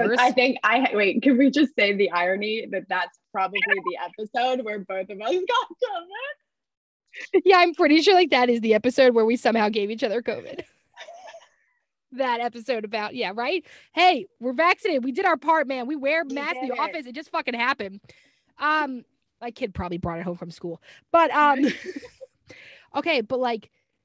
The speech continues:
Speaker 1: so, like, we, like, did this thing about, like, how, like, it's been so difficult to be a nurse. This has been an horrific experience to be a therapist over the past <laughs> two years.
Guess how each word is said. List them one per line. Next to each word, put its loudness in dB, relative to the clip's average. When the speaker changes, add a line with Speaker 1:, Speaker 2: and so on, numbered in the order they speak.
Speaker 1:
so, -12
like, -4
we, -4
like, -4
did -8
this -6
thing -8
about, -6
like, -8
how, -4
like, -10
it's -12
been -10
so -6
difficult -4
to -10
be -8
a -4
nurse. -8
This 0
has 2
been 2
an 2
horrific 2
experience -6
to -2
be 0
a 0
therapist -8
over -10
the -8
past -8
<laughs> -
two -10
years. -16